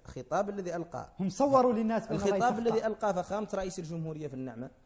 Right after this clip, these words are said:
Speaker 2: هم صوروا
Speaker 1: أنه
Speaker 2: للناس عن قصد
Speaker 1: فخامة
Speaker 2: أو عن غير قصد
Speaker 1: الخطاب
Speaker 2: أن الرئيس
Speaker 1: الذي ألقى
Speaker 2: أخطأ.
Speaker 1: فخامة رئيس الجمهورية في النعمة
Speaker 2: مهم.
Speaker 1: بالنسبة لي
Speaker 2: مهم.
Speaker 1: لا يحتاج للشراح.
Speaker 2: مهم.
Speaker 1: أنه واضح.
Speaker 2: إذن أنت مع هذه الفكرة؟
Speaker 1: واضح.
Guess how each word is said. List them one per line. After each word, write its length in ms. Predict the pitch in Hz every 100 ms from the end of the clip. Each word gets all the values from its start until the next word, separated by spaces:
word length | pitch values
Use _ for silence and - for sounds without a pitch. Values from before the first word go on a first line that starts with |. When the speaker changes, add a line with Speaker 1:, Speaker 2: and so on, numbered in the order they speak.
| _
Speaker 2:
هم 120 | 170 190
صوروا 300 | 254 262 247
Speaker 1:
أنه 100 | 226
Speaker 2:
للناس 420 | 220 214 233 180
عن 140 | 196
قصد 160 | - 233
Speaker 1:
فخامة 280 | 170 220 196
Speaker 2:
أو 60 |
عن 120 | 185
غير 220 | 180 226 202
قصد 220 | 190 180
Speaker 1:
الخطاب 160 | 170
Speaker 2:
أن 140 | 196 202
الرئيس 240 | 202 190
Speaker 1:
الذي 120 | 180
ألقى 180 | 175 180
Speaker 2:
أخطأ. 120 | 151
Speaker 1:
فخامة 240 | 131 170 190
رئيس 280 | 185 170 165
الجمهورية 420 | 160 156 151 139
في 60 | 135
النعمة 380 | 131 131 131 160 -
Speaker 2:
مهم. 240 | 139 131 113
Speaker 1:
بالنسبة 640 | 120 151 208 190 185 -
لي 280 | 170 160 180 -
Speaker 2:
مهم. 280 | 139 135 - -
Speaker 1:
لا 200 | 127 160
يحتاج 520 | 156 - 160 160 160 - -
للشراح. 440 | 143 - 151 - 117 _ _
Speaker 2:
مهم. 260 | 143 127 113 _ 165
Speaker 1:
أنه 300 | 151 117 107
واضح. 540 | 139 160 147 123 - _ _ -
Speaker 2:
إذن 200 | 170 196
أنت 220 | 202 202
مع 300 | 202 175 175
هذه 100 | 156
الفكرة؟ 300 | 120 - - 160
Speaker 1:
واضح. 540 | 170 233 196 160